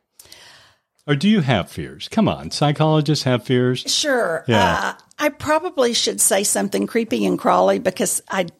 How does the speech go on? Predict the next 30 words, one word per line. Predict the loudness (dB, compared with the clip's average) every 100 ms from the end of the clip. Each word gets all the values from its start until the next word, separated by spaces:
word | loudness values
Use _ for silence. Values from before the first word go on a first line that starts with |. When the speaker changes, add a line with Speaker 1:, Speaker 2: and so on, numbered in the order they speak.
| _
Speaker 2:
I | -12
don't | -4 -4 -4
like | -10 -4 -2 -2 -6
those | -6 -4
things. | -2 -4 -2
I | -4
don't | 0 2 2
like | 2 -2
mice, | 0 -2 -2 -2 -4 -6 -10 -18 -4
uh, | 0 2 0 -4
and | 0
I'm | 0
probably | 2 0 4 2
a |
little | 2 0
bit | -2
afraid | -2 2 2 2
of | 0
them. | 0 -2 -6 -20 -20 _ -2
But | -2
I | 0 -2 -2
guess | 0 2 2 2
my | 2 0
greatest | 0 0 0 0 -4 -4
fear | -4 -2 0 0 -2
would | -4 -4
be | -2
something | 0 0 -2 -4
bigger, | -2 -4 -2 -2
like, | 0 0 -2 -6